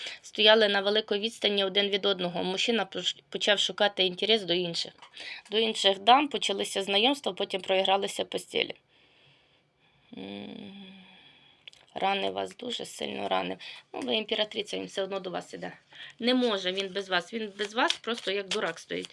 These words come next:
А? Що на даний час? На даний час в житті його. Знаєте, він як заблудився. Заблудився сам в собі.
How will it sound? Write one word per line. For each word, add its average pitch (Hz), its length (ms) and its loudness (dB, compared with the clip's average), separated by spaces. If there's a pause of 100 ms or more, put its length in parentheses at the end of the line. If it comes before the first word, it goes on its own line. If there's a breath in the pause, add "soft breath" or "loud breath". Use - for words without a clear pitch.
(380 loud breath)
А? - 60 2 (3500 loud breath)
Що - 220 -6
на 214 120 -4
даний 202 300 -4
час? 185 360 -6 (300)
На 190 180 -6
даний 214 300 -4
час 190 280 -6
в 185 100 -6
житті 185 420 -10
його. 175 280 -8 (1200 loud breath)
Знаєте, 220 340 0
він 226 160 2
як 208 200 -2
заблудився. 190 760 -4
Заблудився 214 600 -2
сам 226 260 -4
в 226 60 -8
собі. 226 560 -2